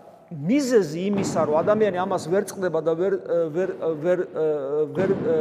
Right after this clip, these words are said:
ვერ ცილდება და, ე, აქ არის ამ, ამ ღირებულებებს არის ჩაფრენილი, სწორედ ის სიამაყეა, რომელიც ადამიანს კეტავს და ჩაკეტილ, ა, სისტემათ აქცევს და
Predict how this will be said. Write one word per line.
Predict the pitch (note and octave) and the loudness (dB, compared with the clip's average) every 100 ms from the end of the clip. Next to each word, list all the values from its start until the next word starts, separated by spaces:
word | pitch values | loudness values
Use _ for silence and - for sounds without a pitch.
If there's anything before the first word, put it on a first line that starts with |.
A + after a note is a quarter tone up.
| D3 D3 | 0 -2
ვერ | C3 F#3+ F#3+ | -2 -2 -2
ცილდება | - A#3+ C#4 A3 F#3 D#3+ | -4 -2 4 6 6 4
და, | D3 C3 - - - - | 0 -6 -10 -20 -20 -12
ე, | C#3 C3+ B2+ - - - - | -8 -6 -6 -10 -20 -20 -6
აქ | F#3+ - | -4 0
არის | G3+ F3 | 0 2
ამ, | F3+ F#3+ - - | -2 -6 -10 -12
ამ | F#3 G3 | -8 -8
ღირებულებებს | D3+ G3 G3+ G3+ G3 F#3 E3+ | -4 0 2 2 0 -2 -4
არის | D#3 - | -6 -4
ჩაფრენილი, | F3+ - B3+ A#3 F#3 - - - - - - - | -4 2 2 2 -2 -4 -8 -12 -12 -14 -14 -16
სწორედ | - B3 C#4 C#4 | -2 4 4 4
ის | C4+ | 0
სიამაყეა, | - B3+ C4 A#3 A3 D3 C3 | -4 2 2 2 -2 -4 -6
რომელიც | E3+ G#3+ A#3 A3+ | -2 0 0 -2
ადამიანს | G3 G#3 A#3 A3+ G3 - | -2 2 2 2 -2 -8
კეტავს | - A#3 A#3+ F3 D#3 | 0 0 2 -2 -4
და | C#3 C#3+ - - - | -4 -4 -6 -16 -12
ჩაკეტილ, | G#3+ A3 A3+ A3 G3+ - - - | -10 -2 -2 0 -2 -4 -12 -20
ა, | - D#3 C#3 D3+ | -10 -6 -6 -6
სისტემათ | - - A3+ - A3+ G3+ E3+ - - | -10 -12 -10 -2 -2 0 -4 -6 -10
აქცევს | G3 - - A3 D3+ - | -8 -6 -6 -4 -4 -6
და | D#3 | -8